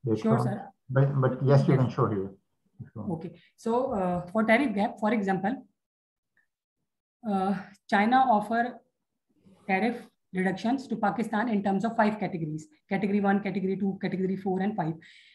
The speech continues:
Speaker 2: And, uh, the elimination of tariff, since, uh, in the start, it is preferential tariffs, because, like, from ten percent to eight percent, then five percent, then zero, and after three years, it would be zero. So first of all, I took, uh,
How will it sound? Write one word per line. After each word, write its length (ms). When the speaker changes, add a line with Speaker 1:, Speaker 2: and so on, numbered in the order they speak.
Speaker 2:
And, 280
uh, 280
the 120
elimination 500
of 180
tariff, 480
since, 460
uh, 180
in 100
the 100
start, 280
it 100
is 120
preferential 480
tariffs, 400
because, 260
like, 200
from 260
ten 200
percent 260
to 240
eight 200
percent, 260
then 240
five 240
percent, 260
then 280
zero, 160
and 180
after 260
three 120
years, 180
it 140
would 120
be 320
zero. 300
So 220
first 240
of 140
all, 300
I 380
took, 280
uh, 260